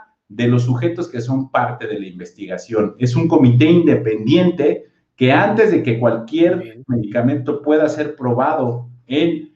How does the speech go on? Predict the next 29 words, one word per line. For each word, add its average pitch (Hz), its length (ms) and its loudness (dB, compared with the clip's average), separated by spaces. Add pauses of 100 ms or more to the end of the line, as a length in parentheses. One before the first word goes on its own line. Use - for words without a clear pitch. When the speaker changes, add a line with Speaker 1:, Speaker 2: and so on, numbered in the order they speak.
(120)
Speaker 1:
eh, 110 360 -4
el 110 120 -4
sujeto 151 480 -2
que 151 200 -6
quiera 151 280 2
participar 123 580 -2
de 131 100 -2
manera 117 320 0
voluntaria, 139 880 2 (340)
eh, 110 320 -2
hay 147 200 -2
un 160 100 -4
comité 131 320 -2
independiente 151 840 -4
integrado 117 580 -4
por 110 140 -6
expertos 131 640 -6
en 120 60 -4
la 107 120 -2
materia 123 840 -2
de 151 160 2
la 165 100 4
medicina, 120 760 2
de 139 120 -4
la 131 120 0
ciencia, 117 460 -4
de - 120 -4
la - 80 0
investigación, 113 1040 -4